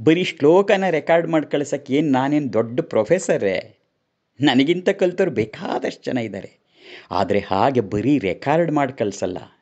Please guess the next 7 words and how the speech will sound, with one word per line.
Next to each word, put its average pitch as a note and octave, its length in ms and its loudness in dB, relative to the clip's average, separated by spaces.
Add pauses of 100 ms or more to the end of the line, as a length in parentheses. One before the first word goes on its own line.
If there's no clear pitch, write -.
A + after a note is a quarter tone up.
(500)
ಕಳಿಸಕ್ಕೆ E3 580 2
ಮುಂಚೆ C#3+ 360 0
ಹೇಗೆ C3 320 2
ಬಾಣವನ್ನ D3 800 2
ಬಿಡೋಕ್ಕೆ C#3+ 400 0
ಮುಂಚೆ C3 480 2
ಅವರು A#2+ 600 0